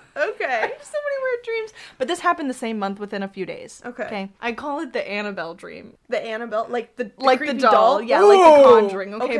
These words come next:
Speaker 2: but I didn't
Speaker 1: okay.
Speaker 2: dream about the doll. I have to look at the, I have to look at the notes.
Speaker 1: Yeah, you gotta spark note this shit.
Speaker 2: Yes. So I dreamt that this little girl, she's,
Speaker 1: Uh-huh.
Speaker 2: like, five,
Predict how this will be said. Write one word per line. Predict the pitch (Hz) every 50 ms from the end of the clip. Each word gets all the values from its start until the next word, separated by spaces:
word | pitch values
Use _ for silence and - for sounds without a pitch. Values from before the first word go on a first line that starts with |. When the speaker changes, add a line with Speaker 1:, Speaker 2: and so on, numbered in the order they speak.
| 202
Speaker 2:
but | 196 262
I | 262 262
didn't | - 294 311 330
Speaker 1:
okay. | - 196 180 202
Speaker 2:
dream | 220 208 233 233 233 233 233 220
about | 220 196 - - 196 190 185 185 185 180 - _ _ _
the | - 196
doll. | 190 175 170 160 -
I | 190
have | 208 214 208
to | - 175
look | 160 180 -
at | - - _
the, | 160 156 _ _ _ - -
I | 196
have | 202 202
to | 180
look | 170 185 185 -
at | 196
the | 190 180
notes. | 170 - - - _ _ _ _ _
Speaker 1:
Yeah, | 233 220 196 190
you | 208 226
gotta | 240 226 214 214
spark | - - - 202 202 202 _ 214
note | 202 202 -
this | - 208 202
shit. | - - 208 208 214 - _
Speaker 2:
Yes. | - 208 214 214 185 165 185 196 - _ _
So | _ - 254
I | 240 247
dreamt | 240 220 233 226 220 240 311 - _
that | 370 359 349 -
this | 320 285 - - 214
little | 202 202 208 208 220 247 247
girl, | 214 208 196 180 170 170 170 170 - 233
she's, | 233 233
Speaker 1:
Uh-huh. | 214 359
Speaker 2:
like, | 349 -
five, | _ _ 190 180 185 185 190 196 196 196 214